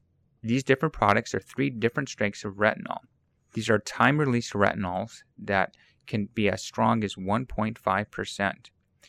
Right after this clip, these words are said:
With time-release retinol, patients can experience the benefit of retinol not just at night, but throughout the entire day.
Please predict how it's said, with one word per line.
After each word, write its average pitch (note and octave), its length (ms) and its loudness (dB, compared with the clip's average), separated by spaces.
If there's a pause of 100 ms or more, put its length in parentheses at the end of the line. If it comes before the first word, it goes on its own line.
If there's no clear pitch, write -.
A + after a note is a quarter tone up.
(120)
With G2+ 180 -2
time-release B2+ 680 -2
retinol, G2 640 -2 (340)
patients A2+ 320 -2
can A2+ 100 -2
experience G#2+ 540 -2
the - 80 -8
benefit G#2 460 -2
of F2+ 100 -2
retinol F#2+ 460 -4 (240)
not G#2+ 180 2
just - 240 -6
at G2 100 2
night, A#2+ 440 0
but - 160 -8
throughout G2+ 320 0
the G2+ 80 -6
entire F#2+ 320 -4
day. G#2+ 340 -4